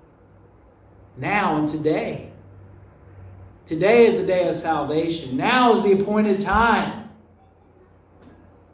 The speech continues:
No other place in the Bible does it say,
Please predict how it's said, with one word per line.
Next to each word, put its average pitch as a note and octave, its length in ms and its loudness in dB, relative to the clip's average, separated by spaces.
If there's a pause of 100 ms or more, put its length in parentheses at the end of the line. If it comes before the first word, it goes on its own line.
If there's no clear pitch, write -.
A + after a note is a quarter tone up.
(600)
No C4+ 380 4
other D4 340 2
place A#3 500 0
in F#3+ 120 -4
the G3 80 -6
Bible F#3+ 480 -2
does D3+ 160 -4
it E3+ 120 -6
say, D#3+ 520 -8